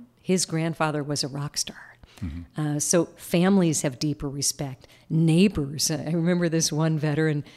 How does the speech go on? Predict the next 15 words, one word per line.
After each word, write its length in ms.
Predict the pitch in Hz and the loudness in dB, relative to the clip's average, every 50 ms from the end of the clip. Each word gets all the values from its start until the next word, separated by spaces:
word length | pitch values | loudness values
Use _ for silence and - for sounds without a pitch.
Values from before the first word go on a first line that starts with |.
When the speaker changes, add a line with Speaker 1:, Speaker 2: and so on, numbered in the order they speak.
| - - - | -20 -16 -8
Speaker 1:
saying, 460 | - - - 160 156 160 156 147 151 - | -4 -2 0 0 2 2 0 0 -2 -2
um, 300 | 147 151 147 143 135 135 - _ _ _ _ _ _ _ _ - - - _ - | -2 -2 -2 -2 -4 -6 -8 _ _ _ _ _ _ _ _ -20 -20 -20 _ -10
"My 220 | - 156 170 165 165 | -4 0 2 2 2
next 280 | 160 165 160 - - | 2 2 0 0 0
door 100 | - 160 | 0 2
neighbor 400 | 156 156 156 165 - 170 160 - - | 2 2 2 2 2 2 0 2 2
only 300 | 160 160 170 170 160 160 | 0 2 2 2 2 4
knew 220 | 160 160 170 180 | 4 4 4 4
me 160 | 175 156 147 | 4 4 2
as 140 | 143 139 - | 2 0 -2
the 80 | 151 147 | -4 -4
curmudgeon 800 | - - 165 147 139 147 147 170 170 - - 147 139 135 139 | -4 -2 -2 0 2 2 2 2 2 2 0 -2 -2 -2 -4
that 120 | 139 139 147 | -6 -2 0
always 400 | 147 151 147 151 147 123 - 151 | 2 2 2 2 0 0 0 0
yelled, 360 | 147 147 147 143 143 131 | 2 2 2 0 0 -2